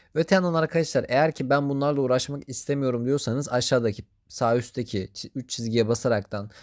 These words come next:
e, paketler bölümünü seçiyorsunuz. Aşağı iniyorsunuz ve burada Instagram takipçi satın al kısmında takipçi satın alabiliyorsunuz. Bin adet takipçinin otuz beş lira olduğunu söylüyor. İki bin beş yüz adet takipçinin yetmiş lira olduğunu söylüyor. Beş bin takipçinin yüz yetmiş beş lira olduğunu söylüyor.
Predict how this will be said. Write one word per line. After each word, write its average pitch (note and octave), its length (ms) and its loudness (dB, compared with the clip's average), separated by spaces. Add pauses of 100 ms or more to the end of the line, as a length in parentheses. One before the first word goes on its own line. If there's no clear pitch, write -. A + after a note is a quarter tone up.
(240)
e, A2 120 -4
paketler B2+ 540 2
bölümünü D3+ 260 0
seçiyorsunuz. D3+ 600 -4
Aşağı A2 380 -4
iniyorsunuz D3 500 -2
ve D#3 160 2
burada D3+ 300 4 (400)
Instagram D3 500 2
takipçi C#3+ 360 -2
satın - 240 -6
al G#2+ 120 0
kısmında G2+ 500 -4
takipçi A#2 360 0
satın A2 260 -4
alabiliyorsunuz. G2 720 -6
Bin C3 260 -2
adet A2 260 -2
takipçinin G#2+ 500 -6
otuz G#2+ 260 -6
beş A#2+ 260 2
lira C#3+ 80 2
olduğunu C#3 260 0
söylüyor. C#3 420 0 (360)
İki D3+ 200 -2
bin D3+ 160 0
beş D#3 200 2
yüz - 20 -8
adet A#2 160 -2
takipçinin A2 500 -2
yetmiş - 360 -6
lira C3+ 100 0
olduğunu C#3 260 0
söylüyor. C#3+ 400 2
Beş D#3 240 2
bin A#2+ 80 -6
takipçinin G#2+ 520 -6
yüz G#2+ 160 -2
yetmiş - 300 -6
beş C3 220 -2
lira C#3+ 100 4
olduğunu C#3+ 260 2
söylüyor. D3 440 2